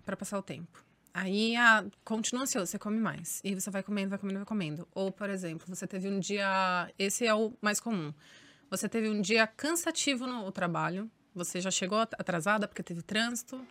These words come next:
o seu chefe deu um puta esporro em você porque você chegou atrasada.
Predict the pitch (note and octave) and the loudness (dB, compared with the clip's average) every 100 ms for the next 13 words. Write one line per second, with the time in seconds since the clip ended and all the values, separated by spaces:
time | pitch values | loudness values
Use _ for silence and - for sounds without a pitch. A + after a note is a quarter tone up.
0 | - F3+ F3+ - F#3 F3 F#3 F#3 F3+ - | -10 -6 -2 0 0 0 -2 -2 -6 -8
1 | B3 - G#3 A3 A3 E3 - G#3+ B3 A#3+ | -6 -2 0 0 0 -2 0 2 2 0
2 | - F#3+ - F3+ D#3+ D#3+ G3 B3+ C4+ C#4+ | -4 -6 -6 -6 -6 -2 6 8 8 4